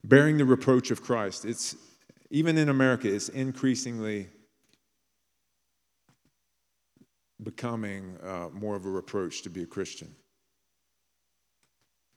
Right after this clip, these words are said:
Okay? So there's the reproach of Christ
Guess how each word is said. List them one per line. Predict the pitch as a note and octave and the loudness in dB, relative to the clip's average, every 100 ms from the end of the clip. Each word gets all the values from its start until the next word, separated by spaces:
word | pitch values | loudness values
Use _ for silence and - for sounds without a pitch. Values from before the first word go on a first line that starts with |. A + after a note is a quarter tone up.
| - | -16
Okay? | G#2+ G2+ G2+ _ _ _ _ _ _ _ _ _ _ _ _ _ _ _ _ _ _ | -10 -10 -12 _ _ _ _ _ _ _ _ _ _ _ _ _ _ _ _ _ _
So | - A#2 | -2 0
there's | A#2 A2 | 0 0
the | A#2 | 0
reproach | G#2+ A2 C3 C3 C3 | 0 2 6 6 4
of | B2+ | 0
Christ | - C3 A#2+ A2 - - | 2 2 2 -2 -6 -10